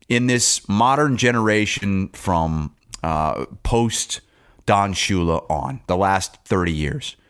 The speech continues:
He's probably second to only Bill Belichick at this point. And if he wants to keep coaching, he's got Patrick Mahomes at the age of twenty-eight. I think there's a chance that he could chase down Bill Belichick for the best coach of all time.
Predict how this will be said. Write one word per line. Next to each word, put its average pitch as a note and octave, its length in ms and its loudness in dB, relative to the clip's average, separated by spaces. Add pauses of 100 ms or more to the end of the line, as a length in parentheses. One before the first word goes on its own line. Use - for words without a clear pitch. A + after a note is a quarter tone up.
(500)
He's G3+ 180 0
probably G3 320 2
second E3 440 0
to D#3+ 120 0
only C#3+ 300 2
Bill C3 180 2
Belichick A#2+ 500 0
at - 100 -6
this D#2 120 -4
point. C#2 300 -8 (440)
And B2+ 140 0
if A#2+ 180 0
he F#3 160 0
wants G3+ 260 0
to E3 100 -6
keep - 240 -4
coaching, G3 480 0 (800)
he's E3+ 240 -2
got E3+ 260 2
Patrick D#3+ 380 0
Mahomes C3 440 2
at G#2+ 60 -2
the G2+ 160 0
age B2 160 0
of B2 60 -4
twenty-eight. G#2+ 640 0 (1080)
I - 280 0
think G#3 200 -2
there's G3 200 2
a G3 40 0
chance G3+ 500 2
that E3 140 2
he F3+ 160 0
could G3 600 0
chase E3+ 300 0
down D#3+ 280 2
Bill D#3+ 180 2
Belichick C#3+ 640 0 (520)
for B2 340 -2
the B2+ 140 2
best C#3 300 2
coach - 240 2
of D#3 80 2
all D#3+ 140 4
time. F#3 280 -2